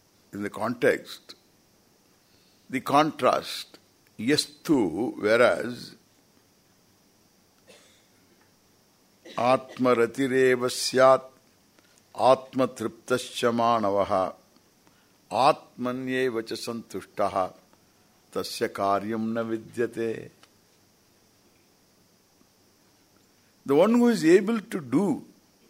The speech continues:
what is to be done,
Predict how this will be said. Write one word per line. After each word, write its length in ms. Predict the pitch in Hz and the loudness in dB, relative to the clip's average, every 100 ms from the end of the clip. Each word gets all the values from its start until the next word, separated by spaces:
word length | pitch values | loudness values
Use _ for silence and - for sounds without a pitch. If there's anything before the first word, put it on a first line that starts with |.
| _ _ _ _ _ _ _ _ _ _ _ - | _ _ _ _ _ _ _ _ _ _ _ 4
what 280 | 135 151 | 4 4
is 200 | 226 - - | 0 -2 -4
to 160 | 139 | -6
be 180 | 143 202 | -6 -8
done, 340 | 170 120 82 | 0 0 -2